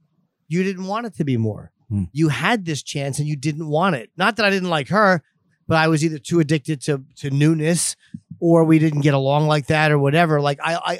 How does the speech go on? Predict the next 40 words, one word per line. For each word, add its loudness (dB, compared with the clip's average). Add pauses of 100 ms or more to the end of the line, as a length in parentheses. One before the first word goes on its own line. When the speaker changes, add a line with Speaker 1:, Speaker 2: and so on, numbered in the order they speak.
Speaker 1:
I'll -6
idealize 0
it -6
when -4
I -4
look -8
back. 0 (540)
But -4
no, 2
'cause -4
if -2
I 4
wanted 4
that, 4
I 4
would 2
have -2
done 0
that. -8
Like, -2
that's 0
how 2
it 0
is -4
with -8
that 0
girl. -2
Like, -4
you, -2
you -6
could 0
have -4 (440)
made 0
that -2
work -2
if -12
you -6
really 0
wanted -6
to. -8